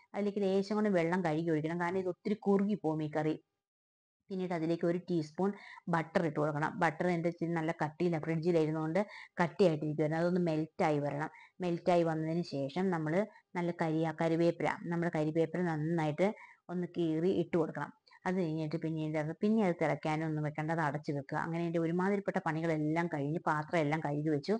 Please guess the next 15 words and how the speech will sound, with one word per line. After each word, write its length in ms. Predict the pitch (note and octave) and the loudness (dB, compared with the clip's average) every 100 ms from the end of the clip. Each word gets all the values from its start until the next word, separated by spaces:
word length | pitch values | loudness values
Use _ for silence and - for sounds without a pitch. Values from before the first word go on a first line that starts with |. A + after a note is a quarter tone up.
| - - - _ | -4 -20 -20 _
പിന്നെ 220 | G3 F#3+ | -2 -2
തലേ 280 | F#3 E3 E3 | 0 0 0
ദിവസം 340 | F3 E3+ F#3+ | 0 -2 -2
ഞാൻ, 220 | F3 D#3 D#3+ G3 F#3+ | -2 -2 0 -2 -2
ഉം, 240 | F3+ E3 D#3+ | -4 -4 -4
കോവയ്ക്ക 460 | E3 E3+ E3+ E3+ F#3+ | 0 2 2 0 0
അരിഞ്ഞ് 340 | E3+ D#3 F#3 | 0 2 2
വെച്ചിട്ടുണ്ടായിരുന്നു 540 | E3 D#3 E3 D#3 D#3 D#3 | 0 -2 -6 -4 -2 -2
വെജിറ്റബിൾസിന്, 640 | D3+ D#3 E3 D#3+ F3 D3 | -2 0 -2 -2 -4 -6
ച-, 180 | C#3+ D3+ | -4 -4
കൊച്ചിന് 300 | D#3 D3 F3 F#3+ | -4 -2 -4 -2
കൊടുത്തു 320 | E3+ D#3 F3 | -4 -2 -2
വിടണ്ടേ 240 | D#3+ D3+ | 0 0
കറി 240 | D3+ D3+ D#3 | -2 0 0
ചോറിന്. 400 | D#3 D3+ E3 | 0 0 0